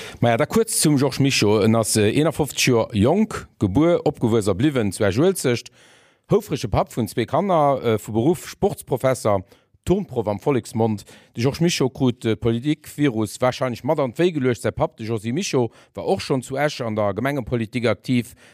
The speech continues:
Äh, der Georges war zuerst für dich Conseiller, dann Bürgermeister, als du zweitausendachtzehn an die Chamber gewählt ging, erwartet zweitausenddreiundzwanzig an fünfundzwanzig dann noch Minister. Los, der Georges Michaud, ähm, Deputierten, und das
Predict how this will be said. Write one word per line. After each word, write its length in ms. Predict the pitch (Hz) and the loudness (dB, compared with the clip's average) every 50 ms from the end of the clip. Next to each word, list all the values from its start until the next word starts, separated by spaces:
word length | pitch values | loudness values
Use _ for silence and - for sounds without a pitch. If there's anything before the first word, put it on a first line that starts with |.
| _ _ _ _ _ _ | _ _ _ _ _ _
Äh, 160 | 107 107 107 | -2 -2 0
der 100 | 92 110 | 0 0
Georges 220 | 143 175 160 - | -2 -2 0 0
war 100 | - 113 | -2 -2
zuerst 300 | 107 - 127 143 147 139 | -2 -2 -2 -2 -2 -2
für 140 | - - 117 | -2 -8 -4
dich 240 | - 127 123 113 - | -2 -2 -2 -2 -2
Conseiller, 500 | - 110 98 - - 185 226 208 170 143 | -4 -6 -4 0 0 0 2 2 0 -2
dann 280 | 123 123 156 147 143 123 | 0 -2 -2 -2 0 -2
Bürgermeister, 760 | 127 113 113 110 113 143 190 233 226 - - 143 131 127 123 - _ _ - _ _ _ _ | -2 -2 0 -2 -2 -2 -4 -4 -4 -2 0 2 2 2 2 -2 _ _ -20 _ _ _ _
als 220 | 143 143 - - | -4 -4 -4 -2
du 180 | - 151 147 147 | -2 0 0 0
zweitausendachtzehn 800 | 127 - 139 127 131 127 117 120 - 160 180 175 - - 123 113 | -2 -2 -2 0 0 0 0 -2 -2 -2 -2 -2 -2 -6 -4 -4
an 80 | 110 | -4
die 80 | 104 - | -6 -4
Chamber 260 | - 196 214 208 170 | -4 -4 -2 -2 -2
gewählt 320 | 135 127 120 139 131 123 - | -2 0 0 0 0 0 -2
ging, 200 | - 123 117 120 | -4 -4 -2 -2
erwartet 840 | 110 95 127 131 131 127 _ - 127 117 - - - - - - | -2 0 0 0 0 -2 _ -6 -6 -4 -4 -8 -14 -16 -16 -6
zweitausenddreiundzwanzig 1120 | - 123 113 113 107 98 95 - 107 135 139 127 113 - - 127 123 113 - - 98 - | -6 -2 0 0 -2 -2 -4 -2 0 0 0 0 -2 -2 -2 -2 -2 -2 -4 -8 -4 0
an 220 | 110 101 101 104 92 | 0 0 0 -2 -4
fünfundzwanzig 840 | - 139 151 139 120 104 - - 120 107 104 - - 101 90 - _ - - - _ _ | -4 -4 0 0 0 -2 0 -2 -2 -2 -2 -2 -6 -8 -8 -8 _ -20 -20 -20 _ _
dann 100 | - 95 | 0 0
noch 140 | 101 - - | 0 0 0
Minister. 560 | 104 107 135 190 208 - - 143 127 123 117 - - - - _ | 2 2 2 2 2 0 2 2 2 2 0 -2 -12 -20 -12 _
Los, 200 | - 151 202 196 | 0 0 0 0
der 100 | - 151 | 0 -2
Georges 200 | 147 143 117 - | -2 -2 -2 -2
Michaud, 320 | 170 165 - - 123 110 | -4 -4 0 -2 0 0
ähm, 160 | 120 110 113 110 - | 2 0 0 -4 -4
Deputierten, 840 | 107 101 - 104 - 135 170 208 202 180 _ - 131 123 120 113 _ - _ _ _ _ _ | -8 -6 -6 -4 -2 0 2 2 0 0 _ -2 0 0 0 -2 _ -12 _ _ _ _ _
und 120 | - 87 | -8 -4
das 140 | 117 127 139 | -2 -2 -4